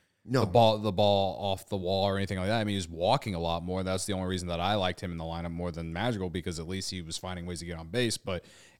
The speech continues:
Speaker 2: it's not like he is putting up unreal numbers to, you know,
Speaker 1: Did they get ro-, rid of the wrong
Speaker 2: to
Speaker 1: guy?
Speaker 2: do that.
Speaker 1: McKinstry's been pretty good.
Speaker 2: He had a great night for the Tigers tonight, I heard.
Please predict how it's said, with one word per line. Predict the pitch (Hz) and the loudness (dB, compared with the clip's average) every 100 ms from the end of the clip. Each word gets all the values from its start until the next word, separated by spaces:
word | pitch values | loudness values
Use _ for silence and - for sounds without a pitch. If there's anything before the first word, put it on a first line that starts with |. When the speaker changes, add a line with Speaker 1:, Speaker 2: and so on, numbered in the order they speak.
| - | -6
Speaker 2:
it's | 110 120 | -2 0
not | 113 | 0
like | 110 104 98 | 2 0 0
he | - 113 113 | -4 0 0
is | 104 | 0
putting | - 107 101 | -2 -2 0
up | 95 - | -2 -2
unreal | 98 95 92 92 | -4 -2 -2 -2
numbers | 98 135 110 98 - | 0 0 0 -2 -4
to, | - 98 92 90 - _ _ _ | -4 -2 -2 -4 -8 _ _ _
you | 98 | -6
know, | 92 87 82 76 - _ _ _ | -4 -4 -6 -10 -16 _ _ _
Speaker 1:
Did | 131 139 | 0 2
they | 185 | 2
get | 233 | 2
ro-, | 202 180 175 | 4 4 4
rid | 110 156 | 2 4
of | 151 | 4
the | |
wrong | 117 123 127 | 4 2 2
Speaker 2:
to | |
Speaker 1:
guy? | 98 92 113 | 2 2 2
Speaker 2:
do | - | -2
that. | 76 - - _ | -6 -10 -18 _
Speaker 1:
McKinstry's | 123 - 190 208 - 185 113 | -8 0 2 2 -2 -2 0
been | 107 98 | 0 -2
pretty | - 120 92 | -2 -2 0
good. | 95 147 98 - _ _ - | 0 -2 -4 -12 _ _ 0
Speaker 2:
He | |
had | 143 | 2
a | 170 | 4
great | 131 170 180 | 4 4 4
night | 196 247 | 0 0
for | 269 | -2
the | 160 | 0
Tigers | 120 107 98 92 - | 4 4 2 0 -4
tonight, | 95 90 87 | -4 -4 -4
I | |
heard. | 87 87 85 | -4 -6 -6